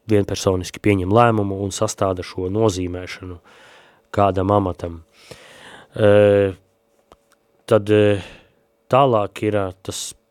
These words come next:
pirmais veids ir, e, nozīmēšana, vienpersoniski priekšnieks nozīmē padoto kādam amatam.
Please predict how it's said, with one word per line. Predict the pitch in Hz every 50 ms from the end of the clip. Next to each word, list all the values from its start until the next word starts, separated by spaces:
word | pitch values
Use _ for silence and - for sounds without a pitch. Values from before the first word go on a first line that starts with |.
| _ _
pirmais | - 143 165 156 123 113 104 - - - - _ _ _ _ _ _ _ _ _ _ _
veids | 110 110 113 113 117 113 - - 104
ir, | 101 101
e, | 95 - _ _ _ _ _ _ _ _ _ _ -
nozīmēšana, | 113 120 139 139 120 120 117 110 107 104 101 - - - 101 98 98 92 95
vienpersoniski | 101 107 107 107 104 - 104 - - - 95 95 95 92 - - - -
priekšnieks | 110 110 107 - - 98 92 - - 110
nozīmē | 104 104 92 101 98 95 95 92 90
padoto | - 110 107 107 101 95 - - 95 87 - _ - - - - _ _ _
kādam | - 104 98 95 95 92 104
amatam. | 101 95 87 82 - - 82